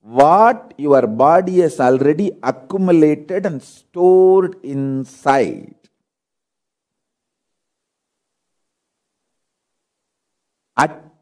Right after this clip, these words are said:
least two days every week. Allow your body to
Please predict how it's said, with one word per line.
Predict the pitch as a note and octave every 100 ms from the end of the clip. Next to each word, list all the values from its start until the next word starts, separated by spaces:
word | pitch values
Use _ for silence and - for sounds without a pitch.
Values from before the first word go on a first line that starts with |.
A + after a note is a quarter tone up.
| _
least | G3+ A3 B3+ C4+ D4 - - _ - _ _ _ _ _ -
two | G#3 G#3 D#3+
days | D3 D3 G2 D#2 - - - _ _ _ _ _ _ _ _ _ _ _ _ _ _ _ _ _ _
every | D3+ E3+ F3+ G3+ D#3
week. | A2+ C#3 C3 - - _ _ _
Allow | C3 D3+ F3+ G#3+ A#3+
your | G#3 D3+ A#2+
body | G#2 A#2+ C#3+ E3 E3 A#3
to | -